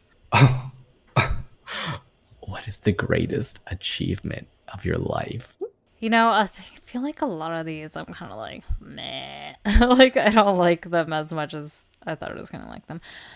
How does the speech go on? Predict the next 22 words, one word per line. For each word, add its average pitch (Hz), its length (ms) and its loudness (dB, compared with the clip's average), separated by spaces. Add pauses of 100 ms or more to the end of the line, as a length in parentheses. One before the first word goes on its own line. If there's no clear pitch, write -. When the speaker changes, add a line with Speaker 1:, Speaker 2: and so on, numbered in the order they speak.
(340)
Speaker 2:
What 269 120 2
is 311 60 2
the 349 100 4
greatest 196 440 6
accomplishment 180 760 0
of 165 260 2
my 156 140 -4
life? 160 1000 0
This 180 200 -6
is 220 160 -8
a 220 180 -4 (400)
big 151 760 -8 (480)
question - 840 -2
because 175 340 -4
I 160 160 -4
think 214 320 -6
I've 254 160 -2
always 165 280 -2
attached - 600 -6
it 175 240 0
to 147 920 -8 (1200)
traditional 185 1160 -4